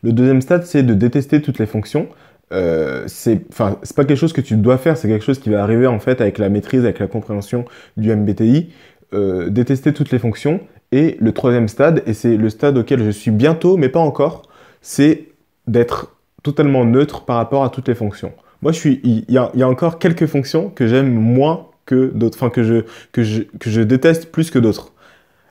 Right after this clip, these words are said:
Euh, vous ne saurez pas lesquelles. C'est, et bon, voilà, c'est bon, je l'ai dit. Mais ce qui se passe après, c'est qu'en fait, tu te rends compte que toutes les fonctions, il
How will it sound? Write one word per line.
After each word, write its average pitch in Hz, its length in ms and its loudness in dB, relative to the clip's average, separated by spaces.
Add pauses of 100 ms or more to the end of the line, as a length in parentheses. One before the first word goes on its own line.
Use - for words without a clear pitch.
(160)
Euh, 73 400 -4
vous 98 120 -4
ne 104 40 -2
saurez 101 220 0
pas 92 100 -2
lesquelles. 85 240 -4 (840)
C'est, - 840 -6
et - 20 6
bon, 135 140 4
voilà, 131 200 6
c'est 135 100 -2
bon, 131 100 2
je 123 100 2
l'ai 120 60 4
dit. 107 160 -2 (300)
Mais 127 80 0
ce - 80 -6
qui 135 80 0
se - 40 -6
passe 135 140 4
après, 165 300 0
c'est 123 240 2
qu'en 113 180 0
fait, 165 400 0
tu - 100 -14
te - 80 -4
rends 110 140 2
compte 156 220 -2
que 104 80 -4
toutes 196 420 -2
les 143 80 2
fonctions, 131 440 -2 (760)
il 156 180 2